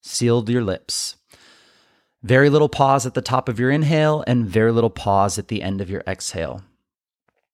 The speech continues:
Shortening your breaths and breathing rapidly in this manner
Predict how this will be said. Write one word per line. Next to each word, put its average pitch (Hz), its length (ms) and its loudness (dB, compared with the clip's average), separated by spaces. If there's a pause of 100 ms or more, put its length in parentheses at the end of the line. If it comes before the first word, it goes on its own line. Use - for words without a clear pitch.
(760)
Shortening 170 440 2
your 170 80 2
breaths - 720 -2 (600)
and 120 120 0
breathing 123 420 2
rapidly 110 760 -2 (140)
in 107 200 -2
this 123 180 0
manner 110 500 -2